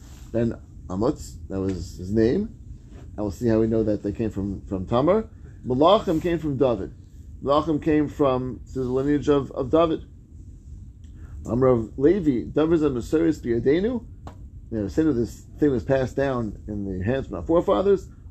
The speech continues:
Amutz v'Amatzia Achamavi. Amutz and Amatzia were brothers. Who was Amatzia? Amatzia, Rashi says, was a, one of the kings of Melech Yehuda,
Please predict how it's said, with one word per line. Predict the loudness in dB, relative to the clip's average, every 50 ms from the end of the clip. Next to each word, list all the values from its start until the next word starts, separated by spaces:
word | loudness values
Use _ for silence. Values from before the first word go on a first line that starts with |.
| -18 -10 -2
Amutz | 0 2 2 4 4 2 2 2 -2 -8 -16 -14 -14 -14 -16 -14 -8 -4
v'Amatzia | 2 4 4 6 6 6 6 4 4 2 0 -2 2 4 4 4 4 2
Achamavi. | -2 -4 -4 -4 -4 -4 -4 -4 -6 -6 -8 -10 -12 -12 -16 -18 -18 -18 -18 -18 -16 0 4
Amutz | 4 4 6 6 4 4 4 2 -2
and | -2 0
Amatzia | 0 2 2 2 0 0 2 2 4 4
were | 6 4
brothers. | 4 4 4 4 4 2 0 -4 -8 -10 -14 -16 -16 -16 -16 -4 6
Who | 8 8
was | 8 8 6
Amatzia? | 4 2 0 -2 -4 -4 -4 -6 -6 -4
Amatzia, | -2 -4 -4 -2 -2
Rashi | -2 -2 -2 -4 -6 -4
says, | -2 0 0 0 0
was | 0 0 2
a, | 2 2
one | 2 2 2
of | 2 0
the | 0
kings | 0 -2 -2 -2 -2 -2
of | -2 -2
Melech | -2 -2 0 0
Yehuda, | 0 2 2 2 2 2 0 0